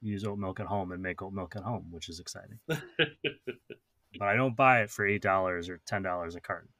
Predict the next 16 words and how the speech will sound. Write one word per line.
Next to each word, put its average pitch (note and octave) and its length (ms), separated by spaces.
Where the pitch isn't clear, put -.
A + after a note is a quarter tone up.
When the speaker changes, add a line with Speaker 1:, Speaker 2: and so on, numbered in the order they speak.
Speaker 1:
I F2 40
make F2 280
it. - 100
Speaker 2:
You A2 100
make C3+ 220
it? - 220
Nice. F#3 580
Speaker 1:
Yeah. F#2 160
Speaker 2:
You A#2+ 60
soak C#3+ 300
'em D3+ 120
overnight? D3 400
Speaker 1:
Meh. A3+ 240
Sometimes. C3 720
Speaker 2:
Nice. G4+ 400
Nice. F3 240